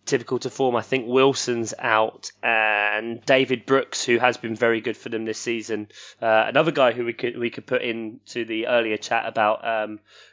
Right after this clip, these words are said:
great young players, um, of this season, um, is out, so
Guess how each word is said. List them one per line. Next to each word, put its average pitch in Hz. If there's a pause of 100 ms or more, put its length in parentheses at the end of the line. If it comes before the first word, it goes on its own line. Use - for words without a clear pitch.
great 123
young 120
players, 104
um, 110
of 107
this 113
season, 107 (440)
um, 107
is 113
out, 120
so 127